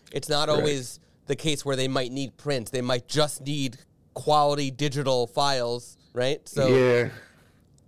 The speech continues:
Speaker 2: That's the hardest part
Speaker 1: Um,
Speaker 2: for me at W P P I. Like, I'll go to a session, it's like, "How to make thir-, thirty thousand dollars in a day, how to turn your two thousand dollar wedding into an eight thousand dollar wedding," and it's all about
Speaker 1: Yeah.
Speaker 2: selling prints. And I'm like,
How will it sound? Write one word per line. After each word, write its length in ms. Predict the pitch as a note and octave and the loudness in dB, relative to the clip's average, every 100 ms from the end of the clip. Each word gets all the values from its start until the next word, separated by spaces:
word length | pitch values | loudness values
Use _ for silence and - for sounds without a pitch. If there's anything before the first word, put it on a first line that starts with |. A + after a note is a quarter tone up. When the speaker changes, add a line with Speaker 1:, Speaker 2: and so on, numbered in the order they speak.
| _ _ _ | _ _ _
Speaker 2:
That's 200 | - - | 0 2
the 100 | - | 2
hardest 320 | D#3+ F#3+ E3 B2+ | 4 6 6 6
part 200 | C#3+ B2 | 4 4
Speaker 1:
Um, 40 | |
Speaker 2:
for 100 | A#2+ | 2
me 300 | A#2 A#2 B2 | 4 4 4
at 180 | A#2+ A2+ | 4 4
W 220 | A2 A2 | 4 2
P 120 | G#2+ A2+ | -2 -4
P 200 | A2 G#2+ | 2 4
I. 320 | A2+ C3 D3+ - _ _ | 4 2 0 -8 _ _
Like, 320 | - A2+ A2 - | 0 4 4 4
I'll 200 | B2+ B2 | 4 6
go 180 | A#2+ | 6
to 160 | A#2 A#2+ | 6 4
a 40 | |
session, 380 | A2 A2+ A2+ A#2 | 4 4 4 2
it's 100 | G#2+ | 0
like, 280 | G2+ G2+ - - - - | 0 -2 -6 -20 -20 -14
"How 200 | - D#3 | -2 2
to 100 | D3+ | 4
make 400 | C#3 C3 A#2 - | 6 4 2 -2
thir-, 400 | E3 D#3+ D#3 D3 - | 0 2 4 2 4
thirty 240 | F3 D#3+ C#3 | 4 6 6
thousand 440 | C#3+ C3 B2+ B2 | 2 2 2 2
dollars 360 | B2+ B2+ A#2+ A#2+ | 2 4 2 2
in 100 | A2 | 0
a 60 | |
day, 460 | G#2 A#2+ A2 G2 F2+ - - | 2 4 6 4 0 -10 -6
how 120 | E3 | 0
to 140 | E3+ D3 | 2 4
turn 280 | E3 D#3 C#3+ | 4 4 4
your 140 | C#3+ | 4
two 220 | - F#3+ | 4 2
thousand 380 | E3 D#3+ C#3 C#3 | 4 2 2 2
dollar 260 | D3 C#3 C3 | 4 4 6
wedding 320 | C#3+ C3+ C3 | 6 6 2
into 220 | B2 B2+ | 4 2
an 60 | B2 | 4
eight 180 | D#3+ D3 | 2 4
thousand 280 | C3 B2+ B2+ | 0 2 2
dollar 220 | A#2 A#2 | 4 4
wedding," 360 | A#2 A2 G2+ | 6 4 2
and 80 | G#2+ | 0
it's 120 | G#2+ | 0
all 140 | A#2+ B2 | 4 4
about 280 | A2+ A2 A2 | 4 2 4
Speaker 1:
Yeah. 80 | A2+ | 2
Speaker 2:
selling 180 | A2 G#2 | 0 -2
prints. 300 | A#2+ A2+ - | -2 -2 -2
And 80 | G#2+ | -4
I'm 120 | A2 | -2
like, 380 | G#2 G2+ F#2+ | -2 -2 -6